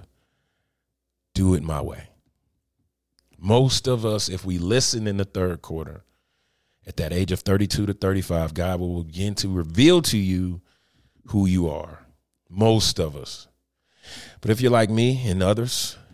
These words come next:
thirty-five, we still didn't figure it out. Honestly, not till around thirty-seven, thirty-eight is when God really started showing me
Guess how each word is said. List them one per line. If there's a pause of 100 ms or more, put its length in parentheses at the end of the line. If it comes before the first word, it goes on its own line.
(340)
thirty-five,
we
still
didn't
figure
it
out. (600)
Honestly, (960)
not
till
around
thirty-seven,
thirty-eight
is
when
God
really
started
showing
me